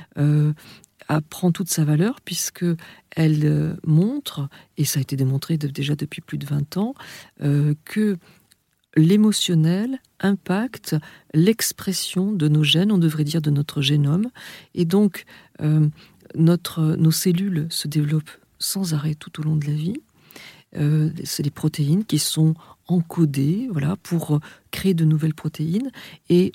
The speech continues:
le stress, le moindre stress, euh, l'émotion douloureuse, eh bien, va impacter cette réplication, en fait, ce codage, cet encodage. Et donc, des cellules qui devraient,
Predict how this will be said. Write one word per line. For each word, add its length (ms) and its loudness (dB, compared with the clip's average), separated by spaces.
le 180 2
stress, 520 -4
le 80 -2
moindre 320 0
stress, 600 -6
euh, 180 2
l'émotion 480 2
douloureuse, 720 -4
eh 100 0
bien, 420 0
va 280 -2
impacter 640 -4
cette 400 -4
réplication, 840 -4
en 40 -2
fait, 400 -12
ce 240 -4
codage, 580 -2
cet 180 -8
encodage. 580 -4
Et 100 0
donc, 300 0
des 140 -2
cellules 440 0
qui 140 -6
devraient, 560 -2